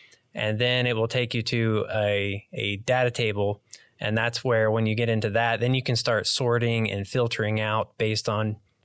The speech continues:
basically any characteristic you want. So if stripe rust is most important to you, you can sort it by,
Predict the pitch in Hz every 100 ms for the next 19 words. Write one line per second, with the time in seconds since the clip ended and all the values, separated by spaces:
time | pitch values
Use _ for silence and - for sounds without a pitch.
0 | _ - 170 175 156 131 131 127 131 117
1 | 120 120 117 110 104 104 110 95 - -
2 | - - - _ - 113 104 101 - 143
3 | 147 151 135 139 127 127 127 120 139 120
4 | 120 131 123 120 110 - 107 101 101 -
5 | 127 117 98 - 104 101 101